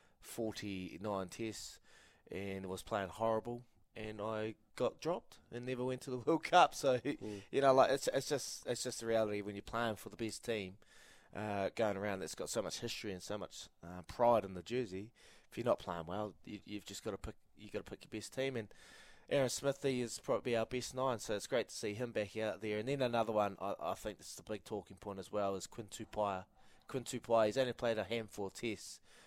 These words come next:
Speaker 1: for the All Blacks. This will be his biggest test to really get an understanding of where he at, where he's at, where he's at,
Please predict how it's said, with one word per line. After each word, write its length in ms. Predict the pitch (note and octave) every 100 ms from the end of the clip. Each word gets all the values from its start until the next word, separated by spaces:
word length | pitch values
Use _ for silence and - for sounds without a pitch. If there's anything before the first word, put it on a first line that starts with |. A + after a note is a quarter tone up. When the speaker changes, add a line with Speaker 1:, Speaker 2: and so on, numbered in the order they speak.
| -
Speaker 1:
for 260 | - B2+ G#2
the 120 | G#2
All 180 | G#2+ G2
Blacks. 320 | G2 - -
This 260 | A2 -
will 100 | G#2+
be 240 | F#2+ G#2 F#2+
his 320 | G#2 G2+ - -
biggest 440 | G#2+ G#2 F#2+ -
test 300 | - G#2 - - - - -
to 100 | G2
really 360 | G2+ A2 G2+ G2+
get 160 | G#2
an 60 | G2
understanding 480 | F#2+ F#2 G#2+ G2+ F#2+
of 60 |
where 180 | G2 G2+
he 120 | G2+
at, 140 | A#2+ -
where 160 | G#2+ A2
he's 240 | G2 F2+
at, 160 | A#2+ -
where 160 | A2+ A2+
he's 160 | G#2+
at, 120 | A2